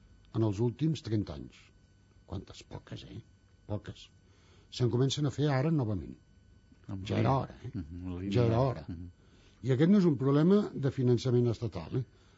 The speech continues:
Speaker 1: A vegades, aquí també hi ha el greuge comparatiu entre unes comarques i unes altres. I hi ha una gran comarca que és Barcelona ciutat,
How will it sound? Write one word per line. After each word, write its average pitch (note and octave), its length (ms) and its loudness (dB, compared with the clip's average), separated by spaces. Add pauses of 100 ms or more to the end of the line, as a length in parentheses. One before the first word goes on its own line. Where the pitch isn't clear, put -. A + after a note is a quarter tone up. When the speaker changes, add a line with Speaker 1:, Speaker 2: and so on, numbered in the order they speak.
(100)
Speaker 1:
A - 100 -8
vegades, C#3 340 2 (400)
aquí G#2+ 180 -6
també E3+ 240 4
hi D#3+ 40 6
ha C#3+ 80 6
el A#2+ 80 2
greuge C3+ 340 2
comparatiu C3 680 0
entre B2+ 260 0
unes D#3+ 240 4
comarques C#3 480 -2
i B2 80 -2
unes A2+ 220 0
altres. G2 400 -10 (520)
I A#2+ 280 -2 (100)
hi G#2 140 -6
ha G#2 40 -2
una G2 180 0
gran C3 260 2
comarca A#2+ 500 0
que G#2+ 60 -2
és G2 100 -2
Barcelona G#2 480 -4
ciutat, - 480 -12